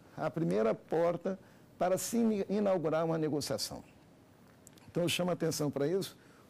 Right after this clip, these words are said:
porque é algo bem estranho. Outra questão que eu acho também, assim, que deveria ser bem tratada e discutida,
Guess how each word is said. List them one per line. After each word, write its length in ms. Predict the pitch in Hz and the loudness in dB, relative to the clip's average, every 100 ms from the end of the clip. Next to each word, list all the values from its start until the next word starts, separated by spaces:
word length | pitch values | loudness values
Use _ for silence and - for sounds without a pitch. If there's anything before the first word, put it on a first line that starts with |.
| - | -6
porque 240 | 175 175 | -2 0
é 20 | |
algo 380 | 156 170 170 165 - - - - | 2 2 0 -6 -10 -20 -20 -10
bem 400 | 101 165 190 - | -2 0 0 -4
estranho. 460 | 151 - - 123 120 - - - - - - - - - - - | -4 -4 -4 -6 -8 -16 -20 -20 -20 -20 -20 -20 -20 -20 -20 0
Outra 320 | 214 269 269 | 4 4 4
questão 440 | 226 220 - 208 202 | 4 2 4 2 2
que 120 | 196 | 4
eu 100 | 185 | 4
acho 240 | 196 160 | 4 2
também, 220 | 180 170 | 0 0
assim, 260 | 185 - 175 | 0 0 -2
que 100 | 175 | 0
deveria 520 | 160 151 156 208 185 | 0 2 2 2 2
ser 260 | - 151 151 | 2 0 0
bem 320 | 113 202 185 | 0 0 0
tratada 720 | 143 143 - 165 185 165 139 | -2 -4 -2 0 2 2 0
e 40 | |
discutida, 960 | 139 143 151 143 - 202 190 135 131 113 | 0 -2 -4 -4 0 4 4 4 0 -2